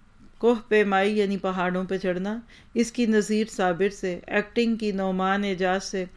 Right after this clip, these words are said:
fashion की हसन शहरयार से, और फलां फलां फलां दो चार और नाम है,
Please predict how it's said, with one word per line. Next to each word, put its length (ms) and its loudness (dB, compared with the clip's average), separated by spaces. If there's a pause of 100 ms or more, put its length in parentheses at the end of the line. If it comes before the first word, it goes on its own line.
(340)
fashion 500 4
की 160 0
हसन 360 0
शहरयार 680 0
से, 320 -4 (360)
और 140 0
फलां 380 0
फलां 380 -2
फलां 440 -2
दो 140 -2
चार 280 -2
और 240 -2
नाम 280 -4
है, 120 -6